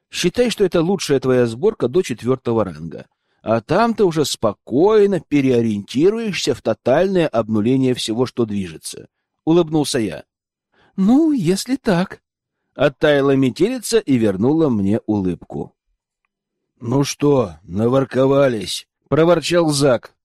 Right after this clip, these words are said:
«Может быть, кто-нибудь тогда поможет инвалиду, а? Ледяная поддержка или любая другая вообще не помешает, знаете ли». «Точно»,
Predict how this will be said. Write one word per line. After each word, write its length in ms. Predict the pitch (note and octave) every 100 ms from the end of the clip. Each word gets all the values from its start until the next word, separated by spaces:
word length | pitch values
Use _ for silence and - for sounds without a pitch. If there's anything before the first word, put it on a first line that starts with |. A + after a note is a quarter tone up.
| _ _ _ _ _ -
«Может 380 | G2+ C#3 D3
быть, 160 | C#3+ D3+
кто-нибудь 720 | - D#3+ F3 E3 D3+ C#3 A2+
тогда 280 | - A2 G#2+
поможет 500 | A#2 C3+ G#3 G3 D3
инвалиду, 560 | D3+ C#3+ A#2+ G#2+ F2 G#2+
а? 200 | B2+ - _ _ _ _ _ _
Ледяная 440 | F2+ A#2 C#3 F#3+ F3+
поддержка 540 | D#3+ C#3+ F#3+ E3 C#3+
или 160 | C#3 C3+
любая 300 | C#3+ D#3+ C#3+
другая 320 | C3+ D3+ C#3+
вообще 300 | C#3+ - C#3+
не 60 |
помешает, 460 | B2+ C3 B2+ G#2 G2+
знаете 320 | E2+ F2+ D#2+
ли». 220 | D#2 D2 _ _ _ _ _ _ _ _ _ _
«Точно», 680 | - F3+ D#3 C3+ - - A#2